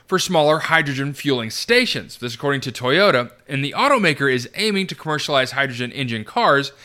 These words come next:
in the future. Okay, so I said this is a bit of fun news, and it is for those of us that like cars. But this notice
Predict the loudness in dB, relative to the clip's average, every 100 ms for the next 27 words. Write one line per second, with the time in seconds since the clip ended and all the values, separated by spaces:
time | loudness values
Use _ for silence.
0 | -20 -12 -6 -4 -4 -2 0 0 -2 -6
1 | -8 _ _ _ _ -20 -18 -8 -4 0
2 | 0 2 0 0 -2 0 2 2 2 0
3 | 2 2 0 -2 2 4 2 0 0 2
4 | 0 -2 -2 -2 -6 -6 -2 -2 -4 -8
5 | 0 2 2 0 -8 -18 _ _ _ _
6 | _ -14 -12 -2 0 4 2 2 4 6
7 | 6 2